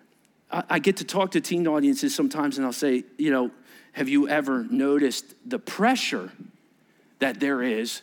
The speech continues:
to just speak with a foul mouth?" I mean, everybody does. Everybody texts, everybody, uh, Christians, whatever. Did you know Matthew twelve thirty-six was the verse that got my attention in high school? My youth pastor read it,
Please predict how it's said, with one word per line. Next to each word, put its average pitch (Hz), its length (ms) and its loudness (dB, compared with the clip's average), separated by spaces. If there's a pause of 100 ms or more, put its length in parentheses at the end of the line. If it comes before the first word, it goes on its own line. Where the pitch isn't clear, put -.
(140)
to 143 100 -2
just 156 220 0
speak - 680 0 (480)
with 160 160 2
a 147 60 -2
foul 165 300 0
mouth?" 180 440 -2 (800)
I 175 40 2
mean, 196 100 8
everybody 240 300 6
does. 139 100 0
Everybody 196 300 4
texts, 320 380 0
everybody, 240 440 6
uh, 220 200 6
Christians, 269 360 2
whatever. 233 480 4 (1160)
Did 185 140 4
you 311 80 8
know 269 160 6
Matthew 190 360 2
twelve 170 280 2
thirty-six 160 600 0
was 147 220 0
the 135 60 2
verse 135 240 -2
that 139 100 -2
got 127 240 -2
my 131 140 2
attention 143 400 -2
in 147 100 2
high 147 160 0
school? 151 300 -4 (420)
My 170 140 4
youth 165 240 0
pastor 143 320 0
read 123 240 2
it, 104 120 -2